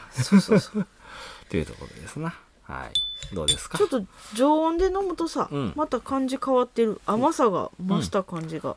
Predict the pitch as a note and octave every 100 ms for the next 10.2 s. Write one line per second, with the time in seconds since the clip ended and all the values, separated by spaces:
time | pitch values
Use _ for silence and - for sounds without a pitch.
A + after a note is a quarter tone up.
0 | - B2 A2+ G#2+ G#2 F#2 G#2+ D3 - B3+
1 | E3 G#2 E2 D#2 - - A#2+ G#2+ A2+ D#2
2 | D#2 - - F#3+ F3+ E3 F#2 - E2 C#2+
3 | _ _ _ _ _ _ _ _ _ _
4 | _ - - - - _ F#2+ E2 C#2+ D2
5 | - _ _ _ - - - - - G#3+
6 | G#3+ A#3+ A#3+ A#3+ B3 C4+ C4+ D4+ A3+ G3+
7 | F#3+ B2+ A2 E2 - - _ _ _ _
8 | _ - A3 A#3+ C4+ B3 A#3 G#3+ - -
9 | - G3 F3 - D3 C#3 C#3 D3+ D#3+ D#2
10 | E2